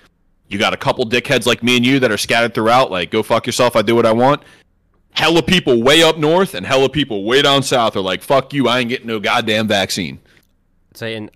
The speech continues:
Speaker 2: there's been studies released now, even the L A Times released an article about it. If you have had covid, you have at least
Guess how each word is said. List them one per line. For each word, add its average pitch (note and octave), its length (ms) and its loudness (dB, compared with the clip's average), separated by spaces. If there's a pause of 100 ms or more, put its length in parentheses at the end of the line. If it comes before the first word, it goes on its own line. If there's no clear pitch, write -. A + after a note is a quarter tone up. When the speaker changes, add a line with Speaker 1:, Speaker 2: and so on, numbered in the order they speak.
(140)
Speaker 2:
there's C3 400 -8
been A#2+ 380 -6
studies G#2+ 420 -8
released G2+ 340 -10
now, G#2+ 440 -10
even G2 340 -14
the G#2 80 -8
L G2 180 -8
A F#2 80 -12
Times G2 420 -10
released F#2 280 -14
an F#2 60 -14
article E2+ 280 -14
about E2 280 -14
it. G2 120 -16 (320)
If - 180 -16
you C#3 100 -6
have C3+ 100 -8
had C3 240 -6
covid, G2 440 -6
you F#2+ 180 -10
have G2 580 -6
at G#2+ 160 -10
least A#2 580 -10